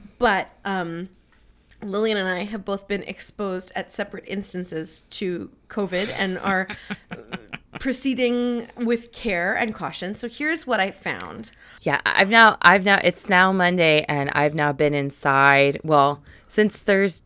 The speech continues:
Speaker 2: since, since Friday morning when I went to go get a covid test. And then
Speaker 1: Yes.
Speaker 2: we did that and then we came back inside and did not <laughs> leave the house.
Speaker 1: Mm-hmm.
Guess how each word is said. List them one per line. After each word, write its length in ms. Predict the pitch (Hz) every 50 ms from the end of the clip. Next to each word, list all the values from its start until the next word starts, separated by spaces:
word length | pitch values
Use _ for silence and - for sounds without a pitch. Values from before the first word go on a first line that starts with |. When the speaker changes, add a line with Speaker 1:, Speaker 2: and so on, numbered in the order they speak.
| _
Speaker 2:
since, 600 | - - - 185 170 165 - - - - - - _ -
since 320 | - - - 240 202 -
Friday 320 | - - 226 220 226 226 226
morning 440 | 220 208 202 196 185 185 175 175
when 160 | 165 165 156 160
I 100 | 156 151
went 200 | 151 151 151 -
to 120 | - 165
go 180 | 139 147 139 135
get 440 | 127 - 139 131 131 131 117 - - _ _ - _ -
a 100 | - 139
covid 380 | - - 139 110 - - - -
test. 480 | 143 - - - - - - - -
And 420 | 196 175 175 180 175 170 147 143 143
then 180 | 139 135 135
Speaker 1:
Yes. 440 | 139 131 - - - - - - -
Speaker 2:
we 140 | - 156 170
did 220 | 151 175 165 160 151
that 280 | 165 147 143 143 139 -
and 120 | 160 160
then 100 | 160 151
we 140 | 151 151 147
came 280 | 143 - 151 156 147 143
back 240 | 139 131 135 - -
inside 480 | 139 139 151 - - 131 123 123 123
and 140 | 139 147 147
did 180 | - 147 147 143
not 340 | 143 151 160 156 - 151
<laughs> 0 |
leave 220 | 143 160 151 147 -
the 100 | 165 147
house. 400 | - - - - 127 120 - 254
Speaker 1:
Mm-hmm. 760 | 247 247 247 247 247 247 254 254 247 254 269 302 359 392 427